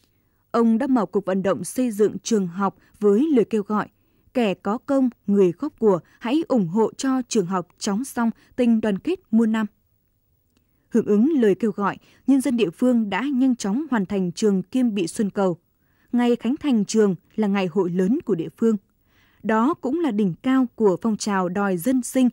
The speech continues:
dân chủ ở địa phương Nghĩa Trụ do đồng chí Tô Hiệu trực tiếp lãnh đạo. Hết hạn quản thúc, đồng chí ra Hà Nội, được Đảng cử đi xây dựng cơ sở cách mạng ở Thái Nguyên.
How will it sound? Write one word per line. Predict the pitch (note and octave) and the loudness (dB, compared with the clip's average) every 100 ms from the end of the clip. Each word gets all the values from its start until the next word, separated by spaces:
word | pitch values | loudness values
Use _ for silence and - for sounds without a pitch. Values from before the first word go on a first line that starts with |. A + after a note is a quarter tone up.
| - _ | -2 _
dân | - C#4 B3 | 0 0 0
chủ | - G#3+ E3 - | 2 2 2 -2
ở | F#3 D#3+ | -4 -2
địa | G3 - | -2 -2
phương | - A3 F#3 | -2 0 0
Nghĩa | G#3 | -2
Trụ | C4 A#3+ G3 - _ | -2 0 -2 -4 _
do | - A#3+ | -6 -2
đồng | G#3 F3 | -2 -2
chí | - F#3+ C4 - _ | -4 -2 -2 -6 _
Tô | A#3 | -2
Hiệu | G3 F#3+ D#3+ - | 0 -2 -2 -8
trực | - G#3+ - | -6 -6 -4
tiếp | C4+ D#4+ _ | -4 -6 _
lãnh | - A#3 | -8 -6
đạo. | A#3 - - _ _ _ _ _ _ _ _ _ _ _ _ _ _ _ _ _ _ _ _ | -6 -10 -14 _ _ _ _ _ _ _ _ _ _ _ _ _ _ _ _ _ _ _ _
Hết | D#4+ | -4
hạn | D4 G3+ F#3+ | -2 0 0
quản | - F#3 | -2 -4
thúc, | D3+ D#4+ - _ - | -4 -4 -6 _ -4
đồng | A#3 G#3+ | 0 0
chí | A#3 A3+ D#4+ | 2 0 0
ra | D4 | -4
Hà | B3 G3 | -2 0
Nội, | F#3+ F#3+ - _ - | 0 -2 -6 _ -2
được | A3+ G#3 | -2 0
Đảng | G#3 G#3 E3+ - - | -2 -2 -4 -8 0
cử | A3+ F3 | 0 2
đi | A3 A#3+ | 0 -2
xây | A3 A#3 | -2 -4
dựng | F#3 G#3 | -2 -2
cơ | - A3 | -2 -6
sở | - G3 | -4 -6
cách | - E4 G#3 | -6 -8 -2
mạng | G3+ G3 | -2 -2
ở | F3+ | -6
Thái | F#3 | -6
Nguyên. | G#3+ A3+ | 0 0